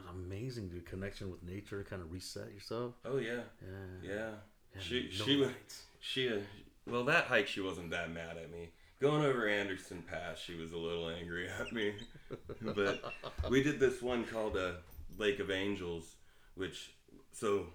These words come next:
Speaker 2: <laughs> my whole thing is I wanna skinny dip in as many alpine lakes as I can before I die.
Speaker 1: <laughs> Sure.
Speaker 2: So I'm, I'm just checking 'em off, and so
Speaker 1: Yeah.
Speaker 2: we, we just do, like, like, flapjacks, um,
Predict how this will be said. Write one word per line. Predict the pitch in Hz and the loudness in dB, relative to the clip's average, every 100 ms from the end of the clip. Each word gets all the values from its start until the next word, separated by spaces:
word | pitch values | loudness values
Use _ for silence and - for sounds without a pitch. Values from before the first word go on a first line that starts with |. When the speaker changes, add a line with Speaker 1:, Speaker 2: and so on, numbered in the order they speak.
| - - | -16 -12
Speaker 2:
<laughs> | 90 - | -8 -2
my | 139 120 135 | 2 4 4
whole | 123 110 | 4 0
thing | 117 110 104 | 0 0 2
is | 98 | 2
I | 95 104 | 0 -2
wanna | 113 107 98 | 0 0 -2
skinny | - 104 101 | -2 -2 0
dip | 92 92 87 | 0 -2 -2
in | 90 | -6
as | 87 | -4
many | 92 92 95 | -2 -2 0
alpine | 85 85 78 90 85 87 | -2 -4 -4 -4 -4 -4
lakes | 85 80 - | -6 -4 0
as | 135 | 0
I | 87 85 | 0 -4
can | - 90 87 87 | -4 -4 -2 -2
before | - 87 85 | -2 0 -2
I | 82 | -2
die. | 85 80 | -4 -6
Speaker 1:
<laughs> | 82 - - | -8 -16 -12
Sure. | - - - 127 117 123 135 | -6 -2 0 -2 -2 -2 4
Speaker 2:
So | 120 107 | 6 8
I'm, | 107 101 | 8 6
I'm | 107 113 | 4 4
just | 107 | 2
checking | - 104 98 98 | 2 4 4 2
'em | 95 | 2
off, | 90 90 90 92 | 2 2 0 -2
and | 85 85 - | -4 -4 0
so | 101 | 2
Speaker 1:
Yeah. | 98 | 4
Speaker 2:
we, | 98 85 87 | 2 -4 -4
we | 107 | -2
just | 95 90 | -2 -4
do, | 101 92 | -6 -2
like, | 87 82 - | 0 -2 -6
like, | 90 85 80 | -6 -6 -6
flapjacks, | - 98 90 87 92 87 85 85 - - | -8 0 0 0 -2 -4 -4 -6 -8 -6
um, | 85 80 78 78 | -4 -4 -4 -8